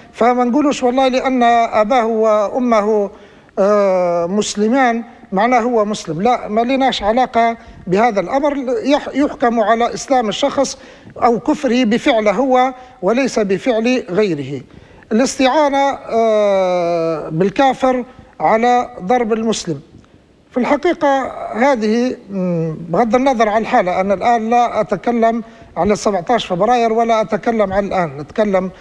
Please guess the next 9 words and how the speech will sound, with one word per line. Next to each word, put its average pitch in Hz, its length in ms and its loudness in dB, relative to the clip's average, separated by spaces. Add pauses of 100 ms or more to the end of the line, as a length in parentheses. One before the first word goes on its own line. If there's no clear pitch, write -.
(260)
بصفة 214 300 0
عامة 190 360 2
في - 100 -8
الإسلام 208 640 -2 (420)
أنه 254 240 0
لا 294 240 4
يجوز 240 340 0
الاستعانة 208 880 0 (360)
بالكافر 240 720 0